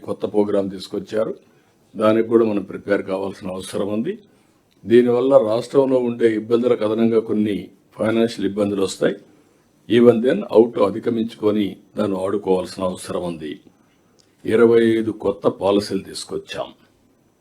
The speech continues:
పరిశ్రమలకు రాయితీలన్నీ కూడా ఎస్క్రో ఖాతాలు ఇస్తా ఉన్నాం. నూట డెబ్బై ఐదు ఎంఎస్ఎంఈ పార్కులు పెట్టాం.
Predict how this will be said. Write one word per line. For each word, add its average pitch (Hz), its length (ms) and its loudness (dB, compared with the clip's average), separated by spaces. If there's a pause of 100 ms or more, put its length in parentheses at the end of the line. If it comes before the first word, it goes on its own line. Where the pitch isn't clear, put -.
(300)
పరిశ్రమలకు 123 600 4 (100)
రాయితీలన్నీ 110 760 4
కూడా 110 200 4 (760)
ఎస్క్రో 117 420 4 (120)
ఖాతాలు 95 420 0
ఇస్తా - 220 -8 (100)
ఉన్నాం. 101 260 -6 (760)
నూట 110 300 -2 (160)
డెబ్బై 101 340 0 (180)
ఐదు 101 180 -4 (1040)
ఎంఎస్ఎంఈ 113 560 2
పార్కులు 95 440 -4
పెట్టాం. 95 400 -4